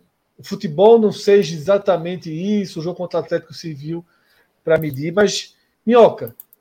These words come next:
três clubes largaram com cinco vitórias até hoje. Um foi campeão, um foi vice, e o terceiro foi o Náutico, que implodiu,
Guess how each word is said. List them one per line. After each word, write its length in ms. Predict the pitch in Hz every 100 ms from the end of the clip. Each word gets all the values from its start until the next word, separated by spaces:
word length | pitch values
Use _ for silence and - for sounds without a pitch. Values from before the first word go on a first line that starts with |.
| _ _ _ _ _ _ _
três 280 | 262 330 -
clubes 240 | 262 247
largaram 360 | 240 214 202 208
com 120 | 208
cinco 260 | - 208 196
vitórias 380 | 196 196 175 170
até 200 | 165 156
hoje. 320 | - - _ _ _ _ - _ _ -
Um 120 | 269
foi 140 | 269
campeão, 600 | 247 226 220 220 262 262 -
um 100 | 226
foi 180 | 233 240
vice, 520 | 147 180 214 - - - - _ _ _ _ _ _ _ _ _ _ _ _ -
e 80 | 220
o 80 |
terceiro 460 | 226 233 226 226 226
foi 140 | 247
o 80 | 302
Náutico, 520 | 262 165 170 196 -
que 120 | - 240
implodiu, 920 | 233 240 277 180 131 165 180 151